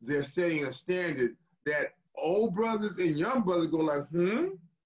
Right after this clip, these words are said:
I'm going like, "Hmm? Uh-uh, no, we cool." <laughs> You know, and, but they,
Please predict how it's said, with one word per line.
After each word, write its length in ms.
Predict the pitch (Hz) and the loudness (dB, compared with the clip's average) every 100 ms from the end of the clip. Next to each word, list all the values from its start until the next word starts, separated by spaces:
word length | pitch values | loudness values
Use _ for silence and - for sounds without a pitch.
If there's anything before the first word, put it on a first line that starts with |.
| _ _ _ _ _ _ - | _ _ _ _ _ _ -6
I'm 200 | 226 262 | -2 2
going 220 | 190 170 | 2 2
like, 220 | 147 143 | 0 -2
"Hmm? 320 | 208 254 330 370 135 | -2 0 -2 -4 -4
Uh-uh, 380 | 208 202 233 165 | -4 -2 -2 0
no, 180 | 175 165 | 2 2
we 140 | 240 | 0
cool." 420 | - 220 233 240 _ _ _ - - 269 | 2 2 2 -2 _ _ _ -20 -10 -4
<laughs> 360 | 254 - 277 - _ _ _ _ - | -4 -4 -8 -8 _ _ _ _ -6
You 100 | 202 | -2
know, 400 | 185 160 151 - 180 | 0 0 0 0 0
and, 520 | 175 170 165 156 143 _ _ _ _ _ _ _ _ | 0 2 0 -2 -4 _ _ _ _ _ _ _ _
but 260 | 131 190 190 | -2 0 2
they, 280 | 185 156 | 0 0